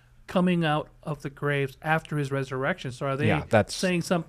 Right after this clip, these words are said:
Speaker 1: that this is something that happened both and? That
Speaker 2: Yeah.
Speaker 1: some bodies came up here and then more bodies came out when he was resurrected?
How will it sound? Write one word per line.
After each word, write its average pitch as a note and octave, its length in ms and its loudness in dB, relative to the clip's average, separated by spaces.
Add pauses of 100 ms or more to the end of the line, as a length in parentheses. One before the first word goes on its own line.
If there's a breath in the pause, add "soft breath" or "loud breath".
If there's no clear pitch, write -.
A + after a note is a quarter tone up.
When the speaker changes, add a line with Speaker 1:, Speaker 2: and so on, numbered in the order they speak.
Speaker 1:
that D3+ 140 -4
this F3 160 -2
is E3+ 100 -6
something E3 260 -4
that D3 120 -4
happened C#3+ 420 -2
both D3+ 400 -4
and? D#3 400 -6 (120)
That - 180 -2
Speaker 2:
Yeah. A2 140 6 (140)
Speaker 1:
some F#3 220 4
bodies D#3+ 280 4
came D3+ 220 -2
up C#3 260 -4 (140)
here A3 380 0 (220)
and C3+ 100 -6
then B2+ 140 -4
more G#3 200 2
bodies C3 360 0
came C3+ 240 -6
out B2+ 240 -6 (480 soft breath)
when C3+ 120 -6
he C#3 100 0
was B2+ 180 -6
resurrected? B2 580 -8